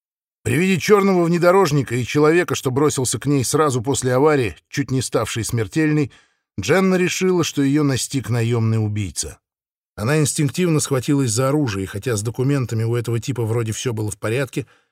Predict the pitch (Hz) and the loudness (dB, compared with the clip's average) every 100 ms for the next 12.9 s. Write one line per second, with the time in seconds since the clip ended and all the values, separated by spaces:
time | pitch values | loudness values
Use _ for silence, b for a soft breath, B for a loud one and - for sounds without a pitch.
0 | b _ _ - 117 120 104 107 101 101 | b _ _ -6 -2 -2 -2 -4 -4 -6
1 | 98 90 65 - - - _ _ _ _ | -6 -6 -6 -8 -10 -12 _ _ _ _
2 | _ _ _ _ _ _ _ _ - 101 | _ _ _ _ _ _ _ _ -10 -8
3 | 98 - 123 104 87 - _ _ _ _ | -6 -4 -4 -4 -8 -10 _ _ _ _
4 | _ b - 110 139 165 151 135 156 - | _ b -6 0 4 4 4 2 0 -2
5 | 135 131 139 131 - 131 127 110 98 - | -2 0 2 0 -2 0 0 0 -4 -10
6 | _ _ _ _ _ _ _ - 101 - | _ _ _ _ _ _ _ -8 -6 0
7 | 147 151 123 131 135 131 120 120 110 113 | 2 2 2 0 0 0 0 0 0 -2
8 | 104 104 92 80 - - _ _ _ _ | -2 -4 -4 -8 -8 -10 _ _ _ _
9 | _ _ _ _ _ _ 110 107 143 220 | _ _ _ _ _ _ -8 -2 4 4
10 | 208 170 202 156 185 180 160 165 - 147 | 4 4 2 4 0 0 0 -2 -2 2
11 | 196 170 123 117 135 147 139 156 156 143 | 4 4 2 0 0 0 0 2 2 2
12 | 139 151 147 139 135 - 165 113 - | 2 2 2 0 -2 -2 -2 -2 -6